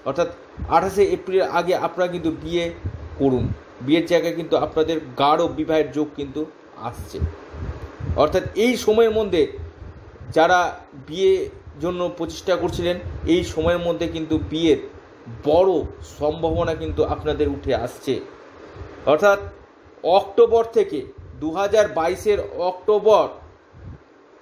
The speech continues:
টু, সরি, আহ, দু হাজার একুশের, মার্জনা করবেন,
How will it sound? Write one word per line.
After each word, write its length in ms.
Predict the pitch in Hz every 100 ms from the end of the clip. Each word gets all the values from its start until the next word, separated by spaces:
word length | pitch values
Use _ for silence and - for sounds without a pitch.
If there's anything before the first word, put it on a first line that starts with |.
| - - - -
টু, 300 | - 294 - - - - _ _ _ - - - - - - - - - - - - - - - - - - -
সরি, 280 | 180 185 156 -
আহ, 160 | 160
দু 180 | 156 180
হাজার 300 | 214 233 233
একুশের, 600 | 190 196 202 226 208 160 - - _ _ - - - - -
মার্জনা 440 | 139 175 175 240
করবেন, 380 | 240 220 170 214